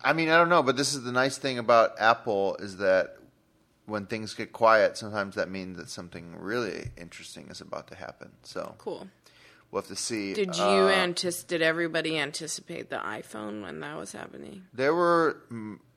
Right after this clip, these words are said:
Speaker 1: I don't think there's gonna be something on that level.
Speaker 2: Ever again, probably.
Speaker 1: Pro-, probably never again.
Speaker 2: Yeah.
Speaker 1: No, I think that was the one. Um, yeah, there were,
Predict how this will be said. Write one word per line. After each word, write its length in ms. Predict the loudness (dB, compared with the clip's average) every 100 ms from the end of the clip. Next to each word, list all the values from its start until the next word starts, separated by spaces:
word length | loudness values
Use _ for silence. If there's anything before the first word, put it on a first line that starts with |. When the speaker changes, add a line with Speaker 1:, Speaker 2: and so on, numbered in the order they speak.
| _ _ _ _ _ _ _ -16
Speaker 1:
I 80 | -10
don't 180 | -8 -8
think 140 | -10 -10
there's 200 | -10 -10
gonna 200 | -10 -10
be 120 | -10
something 640 | -12 -12 -14 -14 -18 -20 _ _ _ _ _ -12
on 160 | -10
that 280 | -8 -8 -10 -8
level. 400 | -8 -8 -12 -16 _ _ _ _
Speaker 2:
Ever 240 | -8 -8 -8
again, 360 | -8 -8 -8 -12
probably. 480 | -18 -18 -16 -18 -20 _ _
Speaker 1:
Pro-, 160 | -20 -20 _
probably 280 | 2 2 2
never 280 | -2 -6 -6
again. 300 | -8 -12 -16 -20 -20
Speaker 2:
Yeah. 120 | -12
Speaker 1:
No, 120 | -10 -12 -18
I 60 | -18
think 220 | -14 -4
that 120 | 0 0
was 200 | -2 -10
the 100 | -12
one. 380 | -8 -8 -10 -20 _ _ _ _ _ _ _ _ _ _
Um, 460 | -6 -4 -6 -12 -20 _ _ _ _ _ _ _ _ _ _ _ -18 -18 _
yeah, 220 | 4 6
there 180 | 8 6
were, 380 | 6 6 4